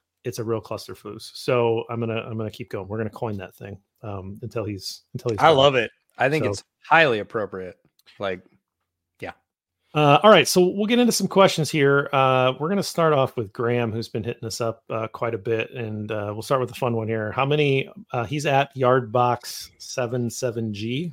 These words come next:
Speaker 1: I have no idea what that means. Uh, "How many more consecutive games does Eberflus have to lose before the show is retitled Bears Over Bourbon?" I mean, we're up to fourteen straight losses. I haven't had a beer on this show in, like,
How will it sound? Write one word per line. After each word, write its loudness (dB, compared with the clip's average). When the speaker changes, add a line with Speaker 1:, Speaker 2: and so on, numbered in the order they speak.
Speaker 1:
I -10
have -8
no -4
idea -4
what -8
that -10
means. -2
Uh, 0
"How -2
many -2
more 0
consecutive -6
games -2
does -8
Eberflus -6
have -6
to -16
lose 4
before -4
the 0
show -2
is -8
retitled -6
Bears -6
Over -14
Bourbon?" -4
I 0
mean, 2
we're 8
up 4
to 2
fourteen 6
straight 4
losses. 4
I 6
haven't 6
had 4
a 2
beer 0
on 0
this 0
show 0
in, -4
like, -10